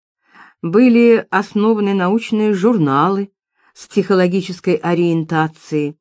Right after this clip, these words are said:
отдающие свои страницы пространным сообщениям охотников за призраками, которые уже имели репутацию известнейших учёных.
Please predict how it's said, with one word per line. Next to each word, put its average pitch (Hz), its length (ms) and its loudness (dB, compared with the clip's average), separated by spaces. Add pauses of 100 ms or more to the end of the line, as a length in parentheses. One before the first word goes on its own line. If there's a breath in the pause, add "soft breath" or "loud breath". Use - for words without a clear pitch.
(480 soft breath)
отдающие 180 720 0
свои 175 300 -4
страницы 165 600 -4
пространным 180 760 -4
сообщениям 175 960 -2 (300 soft breath)
охотников 180 840 -2
за 165 200 -4
призраками, 156 920 -2 (480)
которые 160 400 -4
уже 160 260 -2
имели 165 300 -2
репутацию 160 840 -6 (260 soft breath)
известнейших 170 720 -4
учёных. 156 600 -4